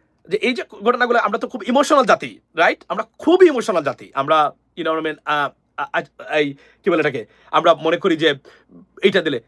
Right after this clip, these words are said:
আপনি এটা করতে পারেন না, এটা অন্যায়, এটা এক ধরনের। আচ্ছা, আপনি দিয়েছেন, এখন শিবির প্যানেল জিতলে আপনি খাওয়াবেন। আচ্ছা, বিএনপির পন্থী কেউ নাই যারা বলতে পারে, "এক বছর খাওয়াবো ঢাকা বিশ্ববিদ্যালয়ের স্টুডেন্টদেরকে"? একশো জন মানুষ আছে এখন বিএনপি পন্থী।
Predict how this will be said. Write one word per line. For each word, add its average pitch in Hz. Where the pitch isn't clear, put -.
আপনি 180
এটা 254
করতে 277
পারেন 214
না, 143
এটা 247
অন্যায়, 220
এটা 202
এক 170
ধরনের। 220
আচ্ছা, 190
আপনি 220
দিয়েছেন, 214
এখন 196
শিবির 196
প্যানেল 220
জিতলে 196
আপনি 190
খাওয়াবেন। 147
আচ্ছা, 131
বিএনপির 202
পন্থী 254
কেউ 233
নাই 202
যারা 185
বলতে 185
পারে, 196
"এক 226
বছর 247
খাওয়াবো 175
ঢাকা 170
বিশ্ববিদ্যালয়ের 160
স্টুডেন্টদেরকে"? 180
একশো 254
জন 208
মানুষ 135
আছে 135
এখন 120
বিএনপি 110
পন্থী। 101